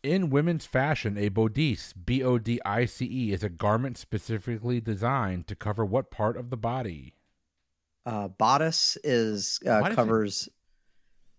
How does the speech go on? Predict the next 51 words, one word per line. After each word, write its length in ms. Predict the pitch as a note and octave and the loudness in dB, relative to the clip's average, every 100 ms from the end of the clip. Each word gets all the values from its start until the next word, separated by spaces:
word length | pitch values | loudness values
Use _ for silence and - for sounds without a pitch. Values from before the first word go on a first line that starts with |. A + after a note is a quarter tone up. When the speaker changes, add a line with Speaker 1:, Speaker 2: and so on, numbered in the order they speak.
| _ | _
Speaker 2:
um, 680 | B2 A2+ G#2 G2+ G2+ G2 G2 F4 - | 0 2 4 2 0 0 -2 -8 -6
the 100 | G2 | -4
chest. 520 | - C3 F#3 - - - _ _ _ _ _ _ _ _ - | 4 4 4 0 -8 -16 _ _ _ _ _ _ _ _ -12
Speaker 1:
The 120 | F#2 | -8
chest, 300 | - C3+ B2 | 0 0 0
a 80 | A2+ | -4
torso 500 | - A#2 A2+ A#2 G#2 | 2 2 2 2 2
is 140 | F#2+ | 0
the 180 | F#2+ F#2 - | -2 -6 -8
same 220 | - F#2 | -6 -4
thing. 160 | F2 E2+ | -4 -2
Why 160 | C#3 | 0
did 100 | D#4+ | 0
I, 60 | C4 | -2
why 380 | C#3+ D#3+ B3+ D#4+ | -4 -6 -2 -2
did 120 | G#3+ | -2
I 80 | G3+ | -4
say 200 | - D3+ | -2 -2
bodice? 540 | A#2 A2 A#2 E2 - - | 0 -2 -2 -4 -10 -2
Oh 160 | - | 0
my 180 | B3+ A#3 | 2 6
<laughs> 80 | F#3+ | 8
God, 360 | D#3+ F3 C3 G#2+ | 8 6 6 4
I 80 | |
know 120 | B2+ D#3+ | 4 4
what, 200 | E3 C#3+ | 4 6
I 120 | - | 6
know 100 | E3+ | 8
how 80 | E3 | 6
to 40 | |
say 120 | D3+ | 4
bodice. 340 | C3 C3 A#2+ F2+ | 4 2 2 0
I'm 140 | B2 | -6
sorry. 460 | A#2+ B2 G#2+ E2 D2 _ _ - - _ _ - - - - - - | -2 0 0 -2 -8 _ _ -20 -20 _ _ -18 -16 -18 -20 -6 2
Speaker 2:
I 140 | F#3 | 6
know. 400 | E3+ C#3+ C#3 E3 D3+ | 8 8 6 2 6
As, 140 | E3+ | 8
as 200 | - D3 | 8 6
much, 140 | A#3 | 6
as 120 | F3 D3+ | 6 6
big 140 | G#3 | 4
of 80 | D#3+ | 4
a 20 | |
fan 220 | - E3+ | 2 2
of 140 | C#3 G2+ | 2 2
bodice 400 | B2 E3+ F#3 F3 | 4 4 2 2
rippers 360 | G3+ G#3+ G3 | 2 2 -2
as 140 | G#3 G3 | -4 -6
you 160 | A#3 | -6
are. 220 | A#3 A#3 A#3 | -8 -12 -8
Speaker 1:
Ugh, 400 | A2 G#2 F#2 | -6 -4 -4